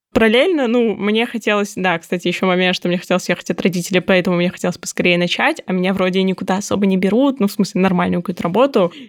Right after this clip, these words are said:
И вот я ходила, я не знаю, я, кстати, посчитала где-то около ста пятидесяти собесов я, наверное, за всю жизнь прошла. Так что у меня было очень много отказов, особенно в начале пути. Это меня,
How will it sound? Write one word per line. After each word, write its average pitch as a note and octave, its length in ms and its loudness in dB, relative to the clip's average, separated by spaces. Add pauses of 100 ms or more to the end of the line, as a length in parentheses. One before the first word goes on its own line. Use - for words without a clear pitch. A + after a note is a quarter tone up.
И G#3+ 420 4
вот G#3+ 220 2
я G3+ 100 2
ходила, G3+ 400 0
я G#3 80 4
не G3 80 2
знаю, F#3 360 0 (140)
я, G3 280 2
кстати, - 260 -6
посчитала F#3+ 640 0
где-то F3+ 500 -2
около F3 400 -2
ста - 260 -4
пятидесяти E3+ 640 -6
собесов D#3+ 540 -2
я, E3+ 80 -4
наверное, E3 220 0
за E3 100 -4
всю - 160 -6
жизнь D#3+ 200 -4
прошла. - 520 -4 (160)
Так G3 120 0
что - 200 0
у - 20 2
меня G3 140 4
было F#3+ 160 2
очень G3+ 400 0
много D#3+ 180 -4
отказов, F#3+ 460 -2
особенно F3 420 0
в E3 60 0
начале E3 400 0
пути. G#3 520 0
Это F#3 220 0
меня, D#3+ 720 0